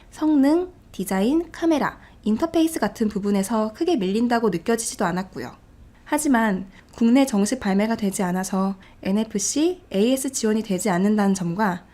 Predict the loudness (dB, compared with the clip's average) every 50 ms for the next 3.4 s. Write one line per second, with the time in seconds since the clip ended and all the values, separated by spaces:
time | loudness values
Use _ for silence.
0 | -20 -14 -6 -4 -2 2 4 2 4 4 4 4 6 6 4 4 4 4 4 4
1 | 4 2 0 -2 -4 -2 -2 0 0 0 0 0 -2 -2 -4 -2 0 0 -2 0
2 | 0 0 0 2 0 -2 0 2 4 4 6 6 4 2 0 -2 -2 -2 -2 -2
3 | -4 -6 -8 -8 -10 -16 -20